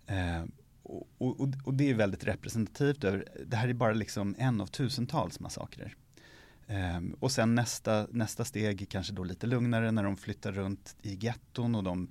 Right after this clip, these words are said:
plockas ut till arbetsläger och kommer aldrig tillbaka och, och, och såna där saker. Så det är naturligtvis inget, det, det är hemskt, men det är lite lugnare liksom. Det är inte samma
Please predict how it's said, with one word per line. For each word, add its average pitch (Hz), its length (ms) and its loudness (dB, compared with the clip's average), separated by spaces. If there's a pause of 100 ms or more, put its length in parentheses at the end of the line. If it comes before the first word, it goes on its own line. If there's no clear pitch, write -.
(340)
plockas 95 300 -4
ut 98 140 -2
till 98 100 -2
arbetsläger 107 680 2
och 101 100 0
kommer 92 200 -2
aldrig 90 240 -4
tillbaka 139 540 0
och, 120 320 2
och, 101 420 -2 (260)
och 98 80 -8
såna 101 200 -2
där 127 140 2
saker. 135 400 2 (300)
Så - 120 -8
det 92 120 2
är 92 40 2
naturligtvis 95 480 -2
inget, 90 240 -4 (140)
det, 107 200 -2 (200)
det 110 80 -6
är 95 40 -4
hemskt, - 320 -4
men 104 120 2
det 104 80 2
är - 20 4
lite 101 280 2
lugnare 101 540 2
liksom. - 340 -6
Det 95 60 -2
är - 20 0
inte 95 240 -2 (800)
samma 98 360 -2